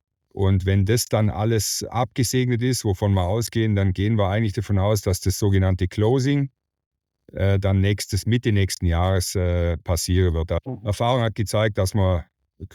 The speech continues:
Speaker 1: ein starkes Jahr für so eine Nummer braucht. Äh, ob das jetzt einen Monat schneller geht, einen Monat länger dauert, ist dann auch nicht so relevant, würde ich sagen. Wir wollen's natürlich so schnell wie möglich haben, aber bis dahin sind wir offiziell, äh, noch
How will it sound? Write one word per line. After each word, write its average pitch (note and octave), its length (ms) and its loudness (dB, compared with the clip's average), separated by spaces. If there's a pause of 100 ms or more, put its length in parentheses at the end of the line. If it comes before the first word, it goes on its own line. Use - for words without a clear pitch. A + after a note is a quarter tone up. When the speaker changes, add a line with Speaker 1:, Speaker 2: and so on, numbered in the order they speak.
(100)
Speaker 1:
ein G#2 120 -4
starkes A#2+ 480 0
Jahr G2+ 280 0
für A2 120 0
so G2+ 140 0
eine G2 140 2
Nummer G2 280 2
braucht. G#2 480 -2
Äh, G2+ 320 0
ob G#2 160 -6
das F#2+ 120 0
jetzt G2+ 200 0
einen G#2+ 80 2
Monat G#2+ 260 0
schneller A2 300 0
geht, G#2 180 0
einen G#2 80 0
Monat G#2 260 2
länger G2+ 280 0
dauert, G2+ 400 0
ist G2 180 -4
dann F#2+ 300 2
auch F#2 140 -2
nicht G#2 180 2
so A2 720 -2 (320)
relevant, A2 640 0
würde C3 160 2
ich A2+ 100 -4
sagen. C3 380 0 (320)
Wir F#2 80 -4
wollen's G#2+ 240 2
natürlich G#2 320 0
so G2 80 -4
schnell G2+ 240 0
wie G2 80 2
möglich A#2 340 0
haben, G#2+ 320 0 (340)
aber F#2+ 160 0
bis G2+ 180 0
dahin A2 280 2
sind G#2 140 2
wir G2+ 100 2
offiziell, G#2 680 0 (180)
äh, G2 160 0
noch G2 200 -2